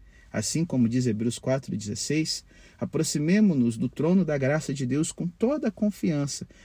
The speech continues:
a fim de recebermos misericórdia e encontrarmos graça que nos ajude no momento da necessidade. Você não está indo a um rei que não sabe nada de sua vida.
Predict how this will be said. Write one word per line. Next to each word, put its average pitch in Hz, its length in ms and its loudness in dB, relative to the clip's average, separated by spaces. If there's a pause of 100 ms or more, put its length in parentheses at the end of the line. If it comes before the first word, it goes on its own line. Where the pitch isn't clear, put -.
(140)
a 131 100 2
fim 185 220 4
de 170 80 2
recebermos 156 640 2
misericórdia 165 1000 2
e 131 40 0
encontrarmos 123 580 0
graça 113 560 -2 (280)
que 131 100 0
nos 131 180 2
ajude 143 540 2
no 170 100 4
momento 135 460 2
da 120 120 0
necessidade. 110 840 -6 (800)
Você 120 600 0
não 131 160 0
está - 300 -6
indo 175 440 4
a 175 60 2
um 175 40 4
rei 135 320 -2
que - 160 -8
não 120 140 0
sabe 123 320 -4
nada 123 340 0
de 120 120 -6
sua 120 200 -6
vida. 104 400 -6